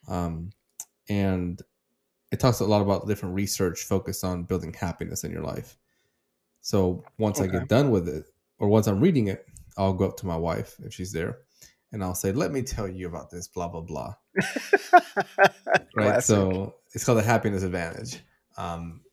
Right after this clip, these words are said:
Speaker 1: so then I,
Speaker 2: All
Speaker 1: I
Speaker 2: right.
Speaker 1: teach her what I'm learning, 'cause that increases memory retention.
Speaker 2: Yep.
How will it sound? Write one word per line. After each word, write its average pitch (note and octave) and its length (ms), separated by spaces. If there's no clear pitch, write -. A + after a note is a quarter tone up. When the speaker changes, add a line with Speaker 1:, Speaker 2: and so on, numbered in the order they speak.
Speaker 1:
so - 160
then C3+ 120
I, B2 120
Speaker 2:
All A2+ 200
Speaker 1:
I A2+ 40
Speaker 2:
right. - 80
Speaker 1:
teach D#3 240
her G#2 200
what G#2 200
I'm F#2+ 160
learning, F#2+ 340
'cause G2 160
that F#2+ 140
increases G2 540
memory F2+ 360
retention. F2+ 580
Speaker 2:
Yep. A2 260